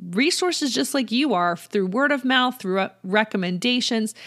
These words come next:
So if you're needing some inspiration and ideas, maybe a jumping off point for your research,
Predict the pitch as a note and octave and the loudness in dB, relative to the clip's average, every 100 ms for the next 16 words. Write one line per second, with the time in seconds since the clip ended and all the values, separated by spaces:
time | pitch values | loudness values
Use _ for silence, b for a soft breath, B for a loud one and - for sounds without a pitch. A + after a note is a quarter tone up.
0 | B B - - C#4 B3 - A#3+ A3+ B3 | B B -10 -2 0 0 0 -2 0 2
1 | C#4 C#4 - A3 A3+ A3+ G#3 G3+ - A#3+ | 2 2 0 0 2 2 0 -2 -2 -2
2 | E4 - C#4 B3 A#3+ - A3+ G#3+ G#3+ G3 | -2 -4 0 0 0 0 0 0 0 0
3 | G#3 G3+ F#3+ F#3+ F3+ E3+ D#3+ A3+ A3+ B3+ | 2 2 2 0 0 -2 0 0 0 0
4 | G#3 G3+ - - G#3+ F#3+ - G#3 G3 F3+ | 0 0 -2 -4 -2 -2 -4 -2 0 0
5 | E3+ B3 E4 - F3 D#3 - | 0 -2 -2 -2 -2 -2 -6